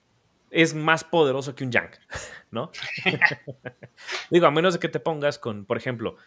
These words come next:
eh, The Command Zone, que saben todos y se, se los recuerdo, es, este programa ha sido inspirado y motivado por ellos desde hace seis, siete años que empecé con mi otro podcast. Eh, ellos hicieron uno en diciembre que le llamaron Blinkmas.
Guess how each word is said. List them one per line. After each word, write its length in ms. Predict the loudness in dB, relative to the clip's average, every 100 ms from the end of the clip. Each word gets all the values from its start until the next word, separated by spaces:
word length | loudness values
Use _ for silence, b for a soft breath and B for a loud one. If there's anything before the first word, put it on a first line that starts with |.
| b _
eh, 220 | 4 4 4
The 80 |
Command 320 | 2 4 2 2
Zone, 160 | -4
que 140 | -4 0
saben 340 | 2 2 0
todos 320 | -2 0 -2
y 140 | -8 -10
se, 200 | -14 -12
se 140 | -10
los 120 | -8
recuerdo, 420 | -6 -2 0 2 0
es, 320 | -4 -14 -8
este 280 | -8 -4 -6 -2
programa 400 | -2 -2 -2 -4
ha 60 | -4
sido 220 | -6 -8
inspirado 480 | -8 -8 -2 -2 -2
y 40 |
motivado 540 | -8 -8 -4 -4 -4
por 140 | -4 -4
ellos 180 | -4 -6
desde 160 | -6
hace 160 | -6 -8
seis, 320 | -4 -4 -4
siete 280 | -6 -4 -4
años 180 | -4 -8
que 80 | -12
empecé 300 | -10 -8 -6
con 140 | -6
mi 100 | -4
otro 260 | -4 -4 -4
podcast. 440 | -4 -4 -10 -10 _ _ _ _ b b b -2
Eh, 680 | 4 6 6 6 6 4 2 -4 _ -20 _ _ _ _ _ 2
ellos 280 | 4 4 0
hicieron 340 | 2 2 2
uno 160 | 0 -2
en 120 | -2
diciembre 680 | 0 0 2 2 0 -4 _ _ -6
que 100 | -2
le 60 |
llamaron 360 | 2 4 2 2
Blinkmas. 600 | -2 -2 -4 -6 -6 -16